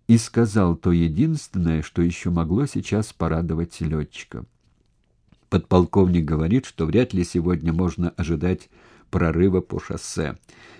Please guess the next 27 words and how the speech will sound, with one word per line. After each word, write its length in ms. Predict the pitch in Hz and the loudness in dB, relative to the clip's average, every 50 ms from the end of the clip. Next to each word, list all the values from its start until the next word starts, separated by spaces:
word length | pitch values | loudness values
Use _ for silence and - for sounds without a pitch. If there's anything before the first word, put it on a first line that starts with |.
| - - - | -12 -2 2
Немцы 340 | 98 123 139 117 - - 101 | 4 4 4 2 -2 -4 0
только 300 | - 107 107 - - 110 | 2 2 2 4 4 4
небольшую 600 | 104 98 92 101 107 98 - - 123 120 104 87 | 4 4 4 4 2 2 2 2 2 4 2 2
часть 360 | - - 92 90 - - - | 2 0 0 0 0 -4 -4
танков 460 | - 90 87 82 78 - 82 76 - | -2 -2 -2 -2 -4 -4 -6 -6 -4
переправили. 880 | - - 87 90 92 - - 92 87 78 76 73 71 69 67 65 58 - - _ _ | -2 0 0 2 0 0 0 -2 -2 -2 -2 -4 -6 -6 -8 -10 -12 -14 -18 _ _
Остальных 680 | 87 92 - - - 92 87 90 98 120 143 135 - 85 | -2 -2 -2 -2 -2 -2 -2 0 0 0 0 -2 -2 0
вы 240 | 87 101 104 98 - | 0 2 2 2 0
за 180 | - 78 87 92 | 0 2 2 4
Березиной 640 | 78 92 92 95 87 80 95 98 107 113 104 90 | 4 4 2 2 2 2 2 2 2 2 2 2
остановили. 920 | - - 82 - - - 87 85 82 85 87 85 82 82 76 73 67 - _ _ _ - - - - - | 0 -4 -8 -8 -6 -4 -2 -2 0 0 0 0 0 0 -2 -4 -6 -10 _ _ _ -20 -20 -20 -14 -6
Мост 500 | - 87 90 98 120 127 - - - - - | 0 2 4 4 4 4 2 -4 -14 -18 -20
в 120 | - - _ - | -20 -20 _ 0
прах 380 | 104 95 92 107 120 113 - | 2 4 4 4 2 0 -2
разбит, 640 | 92 101 101 98 90 82 80 90 85 82 - - - - _ | 0 2 2 2 2 2 2 2 2 0 -2 -6 -20 -20 _
следов 460 | - - - 95 95 90 85 95 107 120 | -8 -2 2 2 4 4 4 4 4 6
не 160 | 120 117 110 | 6 6 6
видно». 400 | 101 95 85 71 73 69 62 - _ _ - _ _ _ _ _ - - - - - - - _ _ - | 6 6 4 2 -2 -8 -10 -12 _ _ -20 _ _ _ _ _ -20 -20 -20 -20 -20 -20 -20 _ _ -4
«Мост 420 | 80 82 101 123 113 - - - | 2 4 4 4 4 2 -4 -16
в 60 | - _ | -10 _
прах 680 | - 110 120 139 170 185 170 - - - - - - - - _ _ _ _ _ _ _ - | 2 4 6 6 6 4 2 0 -4 -12 -14 -16 -18 -20 -20 _ _ _ _ _ _ _ 2
и 100 | 127 147 | 2 4
нас 240 | 101 90 92 90 | 4 4 2 0
в 160 | - - - _ | -2 -8 -14 _
прах. 560 | - 90 92 87 85 82 - - - - - _ _ _ _ _ _ _ | -6 -2 -2 0 -2 -2 -4 -10 -20 -20 -20 _ _ _ _ _ _ _
Гордиться 600 | - 85 78 82 76 69 110 131 - - - 120 | -4 -2 -2 -2 0 2 2 2 0 0 0 2
нечем», — 540 | 117 104 110 123 120 - - 101 85 73 - | 4 4 4 4 4 2 -2 -4 -4 -4 -4